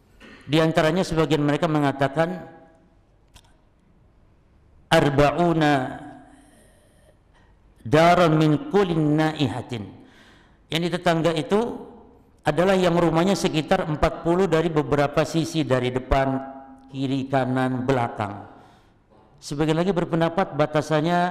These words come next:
bukan empat puluh rumah, tapi batasannya adalah kullu man sami'a nida fahuwa jiranuk. Setiap orang yang mendengar dikumandangkannya azan, maka itulah tetanggamu.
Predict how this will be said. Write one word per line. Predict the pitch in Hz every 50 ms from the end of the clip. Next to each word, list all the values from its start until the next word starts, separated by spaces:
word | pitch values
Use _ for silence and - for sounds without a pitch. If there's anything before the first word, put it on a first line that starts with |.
| 185 - - - - - - -
bukan | 123 131 135 135 151 143 139 143 151 135
empat | 127 147 143 - -
puluh | 151 147 147 143 135
rumah, | 135 156 156 131 127 117 98 - - - - - - - - - _ _ _ _ _ _ _ _ _
tapi | 143 135 151 170 156
batasannya | 151 147 143 - 143 131 - 156 139 139 160 165 -
adalah | 147 131 139 143 147 151 156 143 - - - - -
kullu | 165 185 180 170 160 156 139
man | 139 143 139 139 131
sami'a | 131 - - 156 156 151 147 143 143 143 147
nida | 139 135 131 135 147 151 160 160 165 -
fahuwa | - 147 135 131 139 147 139 131
jiranuk. | 131 131 131 123 117 120 113 110 107 - - - - - - - - - _ - - _ _ _
Setiap | - - 156 156 156 - 180 180 180 180 180 - - - - - - - - - _ _ _ _ _ _ _ _ -
orang | 139 143 147 160 170 165 160 156
yang | 151 147 139 143 143
mendengar | 143 143 143 139 143 147 147 139 131
dikumandangkannya | 131 131 139 143 143 139 139 135 139 135 131 135 135 131 131 135
azan, | - 131 120 117 117 143 139 143 160 165 - - - - - - - - - - _ _ _ _ _ _ _ _ -
maka | 135 135 131 - 147
itulah | - 123 - 147 143 147 135 -
tetanggamu. | - - - 117 113 117 110 107 104 104 104 98